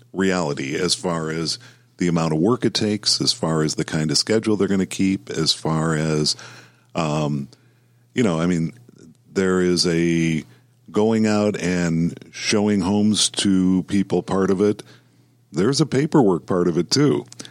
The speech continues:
Talk a little bit about that, as far as the, the amount of work it takes, the schedule, things of that sort.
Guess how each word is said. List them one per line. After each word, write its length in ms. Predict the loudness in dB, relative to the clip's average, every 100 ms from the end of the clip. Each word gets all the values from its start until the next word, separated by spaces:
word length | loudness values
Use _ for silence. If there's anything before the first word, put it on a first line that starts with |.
| -20 _ _ _ -2
Talk 240 | 0 4
a 40 | 4
little 220 | 4 2
bit 120 | 2
about 240 | 0 0
that, 220 | 0 0 0
as 120 | 0
far 320 | 0 0 2
as 340 | 2 0 -4 -8 _ _ _ _ -6
the, 300 | 0 2 2
the 380 | 0 -2 0 0
amount 300 | 2 0 0
of 60 | 2
work 260 | 0 0
it 100 | -4
takes, 380 | -2 0 0 -2
the 80 | -2
schedule, 580 | -2 0 0 0 -2 -4 -18 _
things 220 | -2 0
of 60 | 0
that 160 | 0 -2
sort. 240 | -4